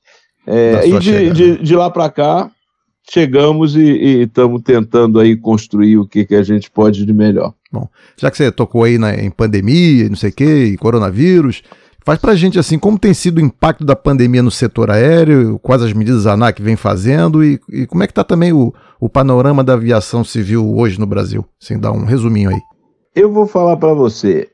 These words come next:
Speaker 1: essa, essa pandemia, todo mundo sabe que o setor da aviação civil, ela tem uma característica muito própria. Nós somos intensivos em capital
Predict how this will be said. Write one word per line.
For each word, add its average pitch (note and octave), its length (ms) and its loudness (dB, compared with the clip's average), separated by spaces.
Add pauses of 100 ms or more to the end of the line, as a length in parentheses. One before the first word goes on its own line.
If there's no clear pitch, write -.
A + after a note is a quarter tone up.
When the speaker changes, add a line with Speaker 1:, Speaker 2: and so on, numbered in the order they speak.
(160)
Speaker 1:
essa, C#3+ 380 0
essa D3+ 260 -2
pandemia, A#2 1000 2
todo F#3+ 220 2
mundo A2+ 240 2
sabe A2 380 0
que A2 100 -6
o G#2+ 40 0
setor G#2 380 -2
da A2+ 120 2
aviação G2+ 360 0
civil, G2 460 0
ela A#2+ 140 2
tem A#2 140 -2
uma A#2 180 -2
característica A2+ 800 0
muito A2+ 260 0
própria. - 400 -4 (400)
Nós B2+ 300 2
somos C3 340 0
intensivos C3 800 0
em A2+ 100 2
capital G#2+ 880 0